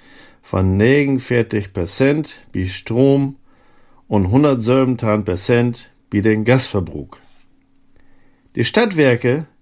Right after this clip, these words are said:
hebt aber nur ihre Internetseite überarbeitet, damit sich die Kunden besser informieren und beraten lassen könnt. So ist die Stadtwerke sagt, will sie auch enger mit den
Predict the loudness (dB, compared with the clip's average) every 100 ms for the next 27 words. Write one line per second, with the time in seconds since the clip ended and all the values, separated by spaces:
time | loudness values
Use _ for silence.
0 | _ _ -6 -2 0 2 2 2 2 0
1 | 0 -2 0 0 0 0 -2 -2 -2 -2
2 | -2 -2 -2 -4 -4 -6 -6 -8 -10 _
3 | _ _ _ _ _ -2 2 2 0 -2
4 | 0 0 2 2 0 0 0 0 0 -2
5 | -6 -4 -2 2 4 2 -2 -6 -4 -4
6 | 0 2 2 2 2 0 -4 -8 -4 -2
7 | -2 -6 -18 _ _ _ _ _ _ _
8 | _ _ -4 -2 0 -2 0 0 0 0
9 | 0 0 -2 0 0 -4 -6 _ _ _
10 | _ _ _ 0 2 2 0 -2 0 -2
11 | -6 _ 0 2 0 -2 -8 _ -2 0
12 | 0 0 -2